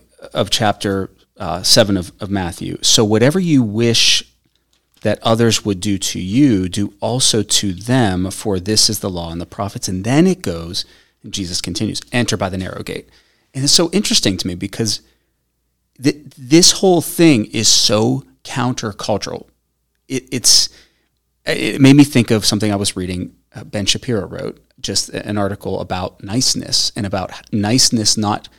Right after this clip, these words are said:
changing culture. You know, niceness can't, can't fix this place. It's going to be kindness or, right, the, or the golden rule, "Do unto others as you would have done to your,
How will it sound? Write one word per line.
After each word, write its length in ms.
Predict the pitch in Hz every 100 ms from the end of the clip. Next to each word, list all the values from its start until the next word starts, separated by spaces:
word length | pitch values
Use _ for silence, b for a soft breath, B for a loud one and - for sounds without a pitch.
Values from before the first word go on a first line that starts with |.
| _
changing 880 | - - 113 117 113 95 92 90 92 - _ _ _ _ _ _ _ _
culture. 720 | - 110 101 - 82 - - _ _ _ _ _
You 120 | 127
know, 100 | 120
niceness 500 | 113 113 139 - 131
can't, 460 | - - 120 113 - _ _ -
can't 360 | - 135 117
fix 440 | - - 127 - -
this 220 | - -
place. 580 | - - - - - - b b b b b _ -
It's 180 | 113
going 360 | - 113 120 120
to 120 | -
be 200 | 107 95 82
kindness 960 | - - 180 262 220 - - - - - b b b
or, 400 | 135 120 110 101 _ _ _
right, 260 | 120 113 - -
the, 100 | 117 -
or 160 | 110
the 80 | 101
golden 480 | 101 139 147 104 101
rule, 380 | 135 196 - - -
"Do 180 | 143 131
unto 280 | 113 -
others 420 | - 139 104 - 107
as 140 | -
you 60 | 120
would 100 | 110
have 160 | 113
done 180 | 101 90
to 140 | - -
your, 140 | -